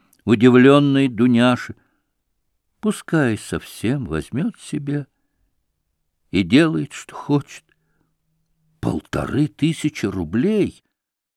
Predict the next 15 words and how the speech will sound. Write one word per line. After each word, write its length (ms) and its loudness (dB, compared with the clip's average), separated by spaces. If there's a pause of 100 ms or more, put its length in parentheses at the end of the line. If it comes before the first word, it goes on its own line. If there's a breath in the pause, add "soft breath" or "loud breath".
(140)
заметила 640 0
Дуняша, 600 0
слегка 480 -2
улыбаясь, 600 0
как 200 -4
с 100 -8
ребенком. 600 -2 (640)
"Ну 120 -4
и 40 0
пускай 520 -2
возьмет 520 -2
все", — 480 -2 (720)
нетерпеливо 800 4
повторила 600 2
барыня. 480 0